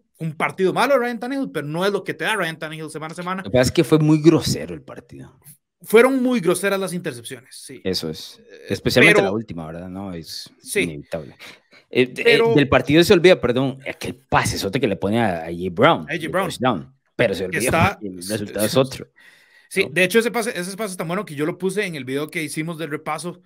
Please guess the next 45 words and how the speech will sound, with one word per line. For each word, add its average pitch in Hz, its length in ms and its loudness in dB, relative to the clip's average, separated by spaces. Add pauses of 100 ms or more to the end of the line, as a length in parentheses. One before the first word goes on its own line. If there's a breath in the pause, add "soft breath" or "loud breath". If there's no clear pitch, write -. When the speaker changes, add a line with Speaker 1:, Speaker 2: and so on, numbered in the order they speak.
(100)
Speaker 2:
Ujú. 85 300 -6
Speaker 1:
lo 120 100 -12
pueden 139 160 -6
encontrar 156 260 -4
en 156 100 -6
YouTube, 180 240 -2
el 143 80 -8
repaso 135 280 -8
de 160 60 -4
la 156 40 -8
temporada, 165 360 -2
ahí 131 120 -4
está, 147 280 -4
porque - 220 -18
es, - 160 -6
es - 180 -14
una, 123 420 -12 (140)
el - 120 -20 (360 soft breath)
Speaker 2:
Es 139 120 -8
una - 0 -
Speaker 1:
famoso 135 340 0
Speaker 2:
joya. 143 220 6
Speaker 1:
dime 131 200 -4 (320)
que 135 80 -10
Speaker 2:
Es 131 40 -4
una - 100 -4
Speaker 1:
llaman, 87 160 -6
Speaker 2:
joya. 80 80 -10
Speaker 1:
claro. 120 280 -14 (600 soft breath)
Eh, 165 320 -6 (880)
¿qué 262 160 -2
podemos, 320 400 -6 (100)
qué 262 140 -6
puedo 339 180 -4
decir - 380 -8 (160)
de, 185 100 -12
de 175 260 0
Ryan 226 220 -4
Tannehill? 190 300 -4
Es 196 160 -6
un, 262 200 -8
es 180 160 -6
un, 247 240 -10 (580)
es 196 140 -6
un 277 360 -8